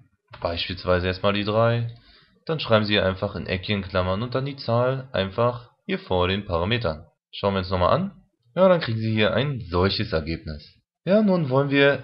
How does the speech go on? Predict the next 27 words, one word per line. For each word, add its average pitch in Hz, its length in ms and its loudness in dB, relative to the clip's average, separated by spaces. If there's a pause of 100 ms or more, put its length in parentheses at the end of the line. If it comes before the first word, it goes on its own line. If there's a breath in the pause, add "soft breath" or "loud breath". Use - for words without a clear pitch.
(160)
noch 120 400 -2
etwas 101 580 2 (280)
mehr 101 340 6
unsere 98 400 0
Formel 160 380 2
hier 147 320 -2 (100)
ausschmücken. 208 720 -2 (260)
Und 214 160 -4
dazu 151 220 2
schreiben 110 260 2
wir 101 80 0
hier 123 540 0 (240)
einmal 107 400 2
den 143 180 0
LaTeX-Befehl 139 840 0 (280)
frac. 104 380 2 (340)
Und 147 280 0
frac 127 320 0
steht - 420 -2
einfach 92 400 2
nur 98 400 2
im 104 80 -2
Deutschen 107 600 0
für 185 160 -2
den 214 200 -2
Bruch. 80 360 -8 (600)
Ja? 165 280 -2